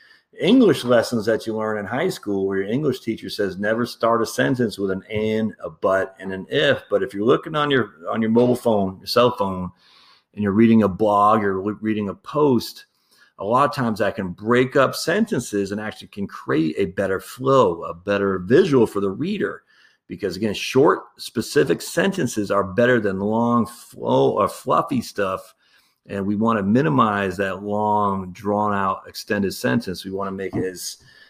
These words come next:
specific, as short, as quick, but at the same time, we gotta get the flow as well as possible. And a lot of times that can simply be stop what you're writing, put a period in there,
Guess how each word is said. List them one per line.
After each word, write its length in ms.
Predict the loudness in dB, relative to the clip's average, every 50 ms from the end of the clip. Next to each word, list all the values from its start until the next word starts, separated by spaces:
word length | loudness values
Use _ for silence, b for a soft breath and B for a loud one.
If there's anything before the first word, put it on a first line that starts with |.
| b b
specific, 800 | -14 -12 -6 -4 -4 -2 2 4 4 4 6 4 4 4 2 0
as 220 | 0 -2 -2 -2
short, 560 | -2 -6 -2 2 4 6 6 6 4 0 -4 -6 -6 -6
as 180 | -6 -6 -8
quick, 540 | -12 _ -18 -4 0 2 2 2 2 -2 -8 -16 -16 -18 _ _ _
but 120 | -4 -2 -2
at 40 | -2
the 60 | -4
same 260 | -4 -4 -4 -4 -4
time, 220 | -4 -4 -4 -4
we 80 | -4 -6
gotta 320 | -6 -8 -8 -6 -6 -6
get 200 | -4 -4 -4 -4
the 120 | -6 -8 -10
flow 560 | -10 -10 -6 -2 2 2 2 2 0 -2 -8 -14
as 160 | -16 -14 -6
well 220 | -4 -4 -2 -4
as 80 | -4 -8
possible. 440 | -6 -6 -2 -2 -2 -2 -4 -6 -8
And 80 | -4
a 40 | 0
lot 160 | 2 2 2
of 60 | 2 0
times 240 | 0 -2 0 -2
that 120 | -4 -4 -4
can 140 | -4 -8 -6
simply 380 | -4 -2 -2 0 0 0 0
be 500 | 2 4 6 6 6 6 4 2 -2 b b b b b b b b b b _
stop 460 | -10 -2 0 4 4 4 4 4 4
what 100 | 4 4
you're 80 | 6 6
writing, 480 | 6 6 6 4 2 0 -4 -8 -10 -8
put 120 | -6 -4 -4
a 40 | -2
period 340 | 0 2 4 4 4 2
in 140 | 2 0 0
there, 240 | 0 0 0 0